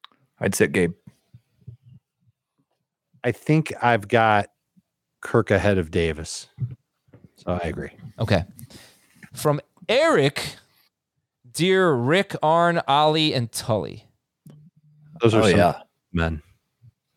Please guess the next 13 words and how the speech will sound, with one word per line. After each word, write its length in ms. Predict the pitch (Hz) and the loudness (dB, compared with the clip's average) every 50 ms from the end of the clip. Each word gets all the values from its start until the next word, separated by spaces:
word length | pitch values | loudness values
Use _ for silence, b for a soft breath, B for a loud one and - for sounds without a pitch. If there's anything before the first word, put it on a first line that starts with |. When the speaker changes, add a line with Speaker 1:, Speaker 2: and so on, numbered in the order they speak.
| _ - - | _ -4 2
Speaker 3:
Who 80 | 135 | 2
are 80 | 135 123 | 4 4
they, 160 | 110 101 92 | 4 4 2
Heath? 360 | 95 123 87 104 - - - _ _ _ _ _ _ _ _ _ _ _ _ _ _ _ _ _ _ _ _ _ _ _ _ _ _ - | 0 -2 -4 -6 -8 -12 -20 _ _ _ _ _ _ _ _ _ _ _ _ _ _ _ _ _ _ _ _ _ _ _ _ _ _ -2
Speaker 1:
Dave 180 | 131 131 151 160 | 0 2 2 2
just 140 | 151 170 - | 2 2 2
said 100 | - 214 | 4 2
it. 180 | - - - - _ _ - - - - - - - _ _ | 2 2 -2 -6 _ _ -20 -20 -20 -20 -20 -20 -20 _ _
Speaker 3:
Some 240 | - - 127 117 | -4 -2 0 0
what? 340 | 113 113 127 170 - - - _ _ _ _ _ _ _ _ _ _ _ _ _ _ _ _ _ _ - | 2 4 2 2 2 -2 -8 _ _ _ _ _ _ _ _ _ _ _ _ _ _ _ _ _ _ -4
Speaker 1:
The 100 | 135 127 | -2 0
Four 160 | - 180 170 | 2 2 4
Horsemen. 320 | 180 208 190 - - - | 4 2 2 0 -4 -8